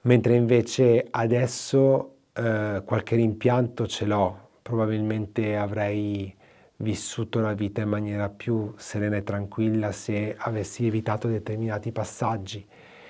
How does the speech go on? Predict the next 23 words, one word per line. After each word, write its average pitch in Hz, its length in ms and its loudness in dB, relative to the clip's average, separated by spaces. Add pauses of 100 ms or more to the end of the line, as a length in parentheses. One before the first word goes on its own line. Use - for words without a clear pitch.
(500)
che - 140 0
poi 147 160 6
sono 117 200 4
inevitabili, 104 720 2
perché 104 280 -6
se - 180 -4
oggi 113 220 2
sono 113 580 2
la 113 260 6
persona 104 680 -2
di 98 160 0
oggi 107 320 2
è 101 60 -2
per 101 220 -4
tutto - 420 -8
il 104 80 0
mio, 98 560 -2 (540)
eh, 90 140 -6
mio 98 180 -4
trascorso, 104 600 -4
il 98 60 -4
mio 98 120 -4
passato. 95 600 -8